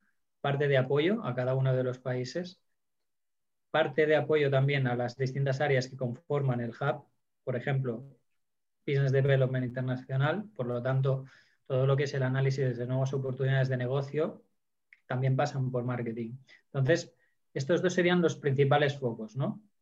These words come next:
de mi trabajo. Uno, dar apoyo regional, otro, darle seguimiento. Es decir, una cosa es implementar una estrategia, pero bueno, luego hay que hacer un seguimiento a todo, como hacemos en ventas, ¿no? Que tú, pues, tienes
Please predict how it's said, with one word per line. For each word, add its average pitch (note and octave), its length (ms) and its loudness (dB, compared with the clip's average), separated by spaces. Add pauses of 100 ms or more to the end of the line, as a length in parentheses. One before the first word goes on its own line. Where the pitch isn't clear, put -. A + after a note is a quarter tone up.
(140)
de C3 100 -2
mi B2 120 -2
trabajo. C3 640 0
Uno, C#3+ 180 0
dar C3+ 100 4
apoyo C3+ 300 4
regional, C#3+ 500 0 (400)
otro, C3+ 280 4
darle C3+ 240 4
seguimiento. C#3+ 680 0 (460)
Es C#3 120 0
decir, C3+ 400 0 (500)
una C#3 200 0
cosa C#3 280 0
es C#3 300 -2
implementar C3 720 2 (920)
una C3+ 300 6
estrategia, C#3 560 2
pero B2 160 0
bueno, C3+ 360 0 (1000)
luego B2+ 200 0
hay C3+ 80 4
que C3+ 80 2
hacer C3+ 180 0
un D3 80 0
seguimiento B2+ 420 -2
a A#2+ 40 -4
todo, A#2 360 -8 (220)
como A#2 220 -6
hacemos C3 320 0
en C3 100 2
ventas, C3+ 320 2
¿no? D#3+ 180 -2
Que A2+ 300 -6 (460)
tú, A#2+ 180 -10
pues, C3 160 -2
tienes B2 420 -8